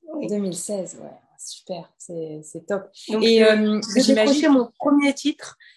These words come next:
Speaker 1: face à, à la double championne de France en titre, qui était membre de l'équipe de France, alors que moi, j'étais pas encore en équipe de
Speaker 2: Oh,
Speaker 1: France. Donc,
Speaker 2: wow.
Speaker 1: il y avait une grosse pression parce qu'on se dit,
Speaker 2: Bien
Speaker 1: cette
Speaker 2: sûr.
Speaker 1: fille-là, elle s'entraînait avec l'élite. Elle a,
Speaker 2: Oui.
Speaker 1: elle avait fait beaucoup de tournois, euh, à international.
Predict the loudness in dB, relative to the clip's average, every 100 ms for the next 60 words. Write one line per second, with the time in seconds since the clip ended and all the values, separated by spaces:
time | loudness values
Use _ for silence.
0 | _ -12 0 0 2 0 0 0 -2 -2
1 | -2 -2 -2 -4 -10 -6 -6 -6 -10 -8
2 | -6 -6 -6 -6 -4 -2 -4 -6 -14 -14
3 | _ _ _ _ -8 -2 0 0 0 0
4 | -2 -6 -10 -8 -6 -6 -10 -8 -6 -8
5 | -6 -2 0 0 -4 -4 -6 -2 -2 -2
6 | -4 -12 -14 -4 -4 -4 -12 -20 _ -12
7 | -2 0 0 -4 -2 -2 0 -2 -2 0
8 | -2 -2 -10 -10 -10 -8 -10 -10 -20 -14
9 | -2 0 0 0 2 4 2 -4 -12 -8
10 | -8 -8 -6 -2 0 0 0 -6 -20 _
11 | _ -6 -2 0 0 -2 -6 -10 -12 -6
12 | -6 -6 -12 -8 -6 -4 0 2 2 2
13 | 0 _ _ -12 -10 -8 -8 -8 -12 -10
14 | -6 -4 -4